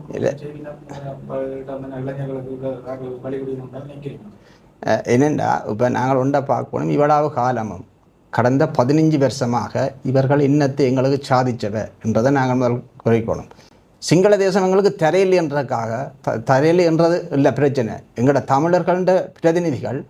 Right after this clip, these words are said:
Speaker 1: எவ்வளவு தூரம் உண்மையாக தமிழ் மக்களுக்கு செயல்பாட்டு ஏற்றார்கள் என்றதுதான் பிரச்சனை. அவை அதை எங்களுக்கு அந்த இடத்துல பிரயோசனம் இல்லையான்னு சொன்னா, எங்களோட தேவை எங்க இருக்கேக்க சாத்தியப்படுத்த வேண்டிய தேவை எங்களுக்கெல்லாம் இருக்கு.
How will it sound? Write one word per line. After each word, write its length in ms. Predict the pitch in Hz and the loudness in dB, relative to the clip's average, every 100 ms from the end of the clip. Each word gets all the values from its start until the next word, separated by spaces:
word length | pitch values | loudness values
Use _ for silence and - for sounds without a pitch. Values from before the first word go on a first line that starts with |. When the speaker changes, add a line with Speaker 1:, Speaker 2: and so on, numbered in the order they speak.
| _ _ | _ _
Speaker 1:
எவ்வளவு 380 | - 147 226 214 | 2 4 4 4
தூரம் 300 | 190 202 214 | 4 4 2
உண்மையாக 520 | 185 208 214 196 190 | 2 4 4 2 0
தமிழ் 200 | 165 170 | -2 -2
மக்களுக்கு 400 | 165 165 170 170 | -2 -4 -2 -2
செயல்பாட்டு 500 | 170 175 175 170 160 | 0 0 2 0 -2
ஏற்றார்கள் 500 | 165 147 139 156 151 | -4 -4 -2 0 0
என்றதுதான் 460 | 151 151 151 165 180 | -2 -2 0 0 0
பிரச்சனை. 380 | 143 113 85 - _ _ _ - | -2 -4 -8 -16 _ _ _ 2
அவை 180 | 160 185 | 4 4
அதை 280 | 139 185 220 190 - - - 135 | 4 4 4 0 -6 -12 0 4
எங்களுக்கு 360 | 147 165 170 170 139 | 4 4 2 2 0
அந்த 160 | 156 165 | 2 0
இடத்துல 280 | 160 165 170 | 0 0 -2
பிரயோசனம் 540 | 170 185 196 190 170 156 | 0 2 2 2 -2 -2
இல்லையான்னு 280 | 151 135 | 0 0
சொன்னா, 360 | 139 127 107 123 - - _ _ _ 139 | -2 -2 -2 -4 -6 -12 _ _ _ 2
எங்களோட 220 | 180 196 | 4 4
தேவை 320 | 190 208 202 | 4 4 4
எங்க 200 | 185 180 | 2 0
இருக்கேக்க 480 | 175 165 156 160 226 294 311 - | 0 0 -2 -2 0 0 0 -2
சாத்தியப்படுத்த 720 | - 156 156 170 151 147 156 | 0 2 4 2 0 -2 -2
வேண்டிய 220 | 156 147 | 0 -2
தேவை 240 | 147 156 202 | 0 0 2
எங்களுக்கெல்லாம் 520 | 196 185 165 160 147 | 2 2 2 0 -2
இருக்கு. 240 | 107 - | -4 -12